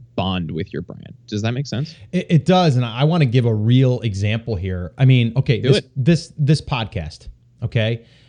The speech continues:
Speaker 2: You know, I started this thing, just myself and a few listeners,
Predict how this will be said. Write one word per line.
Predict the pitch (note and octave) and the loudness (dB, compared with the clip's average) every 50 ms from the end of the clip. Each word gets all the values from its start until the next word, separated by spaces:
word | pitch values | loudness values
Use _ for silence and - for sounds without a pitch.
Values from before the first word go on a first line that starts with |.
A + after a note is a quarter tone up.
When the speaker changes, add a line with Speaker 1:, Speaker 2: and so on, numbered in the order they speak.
| _ _ | _ _
Speaker 2:
You | A#2+ A#2 | 0 2
know, | A#2 A#2 A#2 - | 2 2 2 0
I | B2+ | -2
started | B2 - - - C#3 C#3 D3+ E3 D3 | -4 -2 2 2 4 4 4 2 2
this | C#3 D#3 C#3+ - - | 0 -2 -2 -2 0
thing, | - D3 C#3 C#3 C3+ C3+ C3+ A#2+ | 0 2 2 2 2 0 0 -2
just | - - B2+ - - A#2 | -2 -4 -4 -4 -4 -6
myself | G#2+ G#2 - - D3 C3+ C3 C3 B2+ B2 - - - - | -6 -6 -4 0 0 0 2 2 0 -2 -4 -6 -8 -4
and | B2+ B2 A#2+ A#2 A#2 A2+ A2+ - | -2 0 0 0 0 -2 -4 -6
a | A2+ | -8
few | - - B2 A#2 | -4 -2 -2 -2
listeners, | A2 G#2 F#2 - - C2+ B1+ - - - - | 0 -2 -4 -6 -10 -12 -14 -14 -16 -18 -20